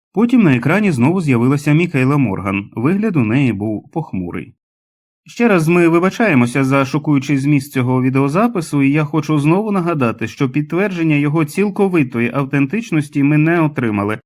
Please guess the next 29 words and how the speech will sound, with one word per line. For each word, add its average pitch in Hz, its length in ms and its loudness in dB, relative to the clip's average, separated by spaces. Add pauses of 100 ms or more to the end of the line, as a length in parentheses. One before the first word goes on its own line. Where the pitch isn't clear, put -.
(160)
але, 160 220 0
як 160 220 0
нам 165 180 2
на 160 80 2
тепер 160 300 -4
повідомили, 180 640 0 (220)
просвітлені 175 720 0
відчинили 160 520 0
свої 139 240 0
ворота, 175 500 -2 (220)
а 196 80 -2
отже 185 240 0
їхню 190 300 -2
облогу 170 360 -2
завершено. 120 680 -4 (520)
Схоже, 196 440 0
це 196 400 0
і 190 40 4
мусить 190 500 2
підтвердити 143 720 0
те, 160 220 -2
що 165 200 -2
ви 165 120 0
побачили 156 480 0
на 139 100 2
своїх 151 300 -2
екранах, 196 540 -2 (140)
дійсно 202 420 -2
сталося». 117 640 -4